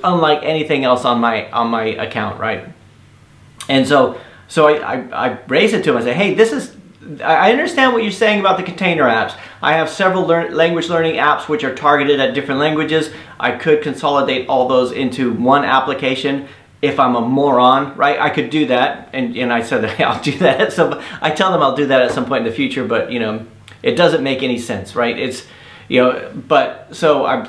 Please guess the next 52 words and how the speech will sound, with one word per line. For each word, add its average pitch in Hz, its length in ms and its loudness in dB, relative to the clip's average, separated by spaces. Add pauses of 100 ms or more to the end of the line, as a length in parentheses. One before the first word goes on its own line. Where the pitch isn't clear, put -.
so - 240 -2
I've 127 80 2
been 127 120 -2
trying 151 200 0
to - 60 -6
put 151 140 -6
that 123 180 0
off, 123 360 2 (520)
but 127 400 0 (160)
they 139 100 -2
rejected 139 500 0
the 127 60 -4
new 151 180 2
one 123 180 2
saying 123 220 0
it 123 120 -4
looks 139 200 -4
like 123 160 0
the 131 100 0
old 143 220 2
ones. 95 220 -8
And 127 80 2
I 135 120 2
said, 131 200 0
"No, 156 600 4
it 139 180 -6
does 127 180 -2
not." 131 400 0 (160)
I - 40 -12
said, - 140 -2
"I 151 120 2
challenge 196 540 -2
you 156 100 -2
to 135 80 0
find 147 280 0
another 139 500 2
app 135 300 2
on 123 140 0
my 131 160 2
account 127 300 -2
that 120 80 -2
looks 113 180 -4
anything 160 400 2
like 135 240 0
this. 131 200 -2 (200)
This 160 180 -2
one 165 140 4
we 156 100 0
did 151 180 0
for 139 100 0
a 123 100 -2
charity 131 640 2